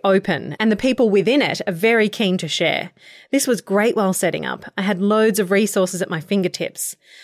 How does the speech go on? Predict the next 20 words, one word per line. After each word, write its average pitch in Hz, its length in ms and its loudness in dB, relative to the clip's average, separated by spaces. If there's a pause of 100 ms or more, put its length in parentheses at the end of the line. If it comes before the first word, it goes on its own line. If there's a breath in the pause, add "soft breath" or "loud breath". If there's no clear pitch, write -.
(220 loud breath)
What 220 220 0
had 208 180 -2
worked 190 380 2
in 214 160 2
spaces 247 720 -2
and 262 180 0
what 277 180 2
hadn't. - 560 -6 (400 loud breath)
There 214 140 4
were 190 80 4
templates 247 600 -2
available 160 500 -2
for 220 220 0
all 220 140 4
kinds 254 360 -6
of 185 80 -2
things, - 500 -10
membership 196 520 0
forms, 190 480 0
agreements, 180 880 0